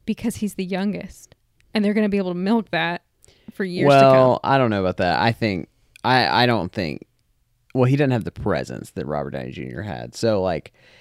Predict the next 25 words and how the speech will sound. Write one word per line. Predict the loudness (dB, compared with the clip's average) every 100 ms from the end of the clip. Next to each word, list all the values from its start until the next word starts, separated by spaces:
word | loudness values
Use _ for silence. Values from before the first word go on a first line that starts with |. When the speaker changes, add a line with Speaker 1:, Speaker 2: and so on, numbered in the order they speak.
| _
Speaker 2:
he's | -2 0 2
gonna | 2 2
be | 0
the | -2
new | -2 -2 -4
tech, | -8 -6 -4 -4 -10
smart | -8 -4 -4 -4
guy, | -6 -4 -4 -6 -8
whatever. | -8 -4 -2 0 -2 -4 -6
He's | -6
gonna | -2 0
be | 0
the | -6
face | -14 -8 -2 -2 -2 -8 -10
of | -10 -10 -8
the |
Marvel | -6 -6 -6 -6 -6
universe | -6 -6 -6 -6 -6 -8
just | -10 -12
'cause | -14
he's | -14 -12 -12
Spider-Man. | -12 -12 -12 -14 -16 -18 -18
It's | -14
like, |
a, | -14